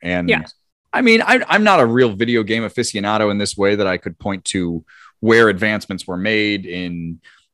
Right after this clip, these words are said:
Speaker 1: you know, graphics or gameplay or anything like that. But the PlayStation is so different from everything that came before it that I think you can make a real direct line from all the modern systems to that system. But I think you could probably do that with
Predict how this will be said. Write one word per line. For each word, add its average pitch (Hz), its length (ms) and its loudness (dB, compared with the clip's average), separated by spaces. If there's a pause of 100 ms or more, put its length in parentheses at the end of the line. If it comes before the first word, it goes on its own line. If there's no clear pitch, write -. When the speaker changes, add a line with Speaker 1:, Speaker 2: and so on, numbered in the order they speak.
(100)
Speaker 1:
you 269 80 0
know, 92 220 0
graphics 101 460 -4
or 92 60 -6
gameplay 98 460 -2
or 90 60 0
anything 87 280 -6
like 85 180 -8
that. 90 220 -4
But 117 280 2
the 135 100 -2
PlayStation 180 440 4
is - 140 0
so 175 200 4
different 117 340 -2
from 110 80 -6
everything 104 260 -6
that 92 80 -8
came 98 180 -8
before 95 400 0
it 78 140 -4 (340)
that 269 80 -4
I 208 40 0
think 190 100 4
you 135 60 0
can 139 100 2
make 120 160 2
a 107 60 0
real 113 260 -2
direct 107 360 -4
line 98 680 -6
from 107 160 -4
all 107 160 2
the 95 80 -2
modern 92 380 0
systems 87 440 -8
to 104 200 -6
that 90 280 -4
system. 65 500 -16 (320)
But 180 300 4
I 143 80 4
think 170 200 0
you 143 80 -2
could 131 140 2
probably 127 260 4
do 117 100 2
that 117 120 4
with 113 200 -2